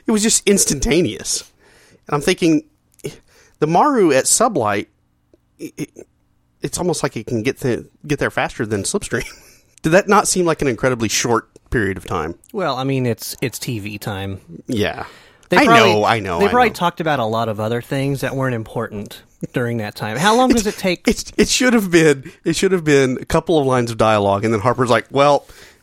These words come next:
Speaker 1: gonna be a minute. I'm gonna go take a nap." <laughs>
Speaker 2: Right. Well,
Speaker 1: Let-,
Speaker 2: okay,
Speaker 1: wake
Speaker 2: so
Speaker 1: me
Speaker 2: y-,
Speaker 1: when we're there.
Speaker 2: you're the astronomer and the, the physics buff here.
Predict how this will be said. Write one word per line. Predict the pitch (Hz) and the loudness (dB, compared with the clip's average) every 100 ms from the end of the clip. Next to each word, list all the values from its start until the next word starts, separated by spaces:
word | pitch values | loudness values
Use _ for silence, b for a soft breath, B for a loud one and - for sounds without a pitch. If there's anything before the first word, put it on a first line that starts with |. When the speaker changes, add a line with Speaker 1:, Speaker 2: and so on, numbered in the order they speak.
| B _ | B _
Speaker 1:
gonna | 190 180 | 2 4
be | 165 | 6
a | |
minute. | 127 117 123 - | 6 4 2 2
I'm | 170 | 2
gonna | 202 | 2
go | 160 | 0
take | - 175 139 | 0 2 2
a | 113 | 0
nap." | 107 101 107 107 - | 0 0 0 0 -4
<laughs> | 160 | -2
Speaker 2:
Right. | 151 147 151 - B B B B | 0 0 -4 -10 B B B B
Well, | 208 226 202 - | 2 4 2 2
Speaker 1:
Let-, | 226 | 2
Speaker 2:
okay, | 208 139 | 4 4
Speaker 1:
wake | - | 4
Speaker 2:
so | 165 | 4
Speaker 1:
me | |
Speaker 2:
y-, | 143 | 4
Speaker 1:
when | 131 | 4
we're | 117 | 2
there. | 104 107 98 | 0 -2 -4
Speaker 2:
you're | 156 180 202 196 | 0 2 2 2
the | 185 165 143 131 | 0 0 -2 -4
astronomer | 127 - - 127 123 120 113 113 | -6 -6 -2 -2 -2 -2 -4 -4
and | 107 113 110 104 | -6 -6 -6 -6
the, | 107 104 101 107 | -6 -8 -8 -8
the | 117 | -10
physics | 104 139 113 107 - | -8 -6 -6 -8 -10
buff | 139 117 98 - | -8 -6 -6 -8
here. | 110 101 | -8 -8